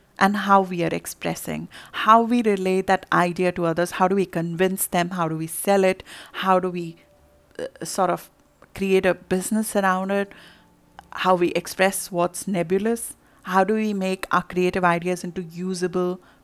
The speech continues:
practical forms. Once those hidden skills, hidden talents, hidden desires come to surface,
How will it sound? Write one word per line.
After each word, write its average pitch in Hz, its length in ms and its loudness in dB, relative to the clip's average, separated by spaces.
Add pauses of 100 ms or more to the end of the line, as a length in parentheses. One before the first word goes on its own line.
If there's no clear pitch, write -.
practical 165 720 -4
forms. - 760 -8 (1300)
Once 196 480 2 (440)
those 190 260 2
hidden 196 340 0
skills, 214 640 0
hidden 185 400 -4 (320)
talents, 202 440 4
hidden 185 320 -2
desires 185 640 0
come 180 220 -2
to 190 100 -10
surface, 254 520 2